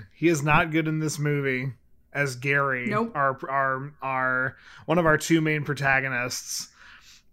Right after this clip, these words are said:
Speaker 1: And it's so funny to me because, like, Anthony Michael Hall, at least I got an impression that he was, like, trying.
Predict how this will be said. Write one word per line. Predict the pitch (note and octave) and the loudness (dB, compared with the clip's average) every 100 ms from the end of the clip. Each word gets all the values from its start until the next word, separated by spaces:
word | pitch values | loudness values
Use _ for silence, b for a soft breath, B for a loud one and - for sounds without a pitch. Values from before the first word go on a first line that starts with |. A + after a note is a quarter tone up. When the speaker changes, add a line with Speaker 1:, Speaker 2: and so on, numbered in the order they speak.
| - | -2
Speaker 1:
And | F3 F3 | 0 0
it's | F3 D3+ | -2 0
so | - A#3 | 4 4
funny | - G3 G3 | 4 2 4
to | F3+ | 4
me | E3+ D#3+ | 4 4
because, | D#3+ E3+ E3+ D3+ | 2 0 0 0
like, | D#3+ D#3 D3+ - - - _ _ - - _ _ _ _ - | 0 0 0 -6 -16 -20 _ _ -20 -20 _ _ _ _ -2
Anthony | G3+ B3+ A#3+ | 0 0 2
Michael | A#3 A3+ F#3 | 2 2 2
Hall, | D3+ E3 E3 E3+ F3 | 4 4 6 4 2
at | D#3 D3 | -4 -4
least | D#3+ E3 - - - _ _ _ _ _ | -2 -2 -4 -8 -10 _ _ _ _ _
I | F3 | 0
got | E3 E3+ | 4 4
an | F3 E3+ | 4 0
impression | D3 D#3+ D#3 E3+ | 0 0 0 -2
that | D#3 | -4
he | C#3 E3 | 0 0
was, | D#3 | 2
like, | D#3+ D3+ B2+ | 2 0 -2
trying. | - - C#3 C#3+ C#3+ D3+ D#3 D#3+ E3 E3 D#3 | -12 -10 -2 0 2 0 0 -2 -4 -4 -6